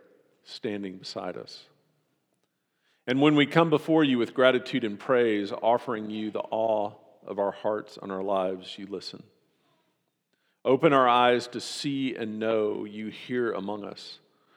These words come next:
Open our ears to recognize your voice.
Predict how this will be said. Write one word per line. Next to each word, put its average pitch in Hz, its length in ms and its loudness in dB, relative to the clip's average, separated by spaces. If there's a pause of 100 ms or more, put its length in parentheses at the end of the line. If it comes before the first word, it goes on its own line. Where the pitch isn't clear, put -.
(160)
Open 120 240 0
our 117 140 2
ears 123 400 2
to 120 140 -8
recognize 107 720 -4
your 101 100 -12
voice. - 640 -12